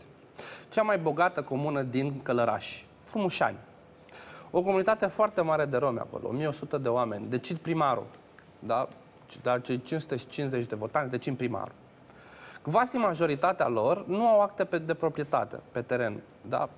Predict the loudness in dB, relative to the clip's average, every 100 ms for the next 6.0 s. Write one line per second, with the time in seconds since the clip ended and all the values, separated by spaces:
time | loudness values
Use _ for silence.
0 | -20 -20 -20 -20 -20 -20 -20 -8 2 4
1 | 4 4 4 4 0 0 2 4 4 4
2 | 2 0 2 2 0 -2 0 -2 -2 -4
3 | -4 0 0 0 -6 -2 -2 0 0 0
4 | -2 -2 -2 0 0 -2 -2 -2 -2 -2
5 | -2 0 2 2 2 4 2 0 -10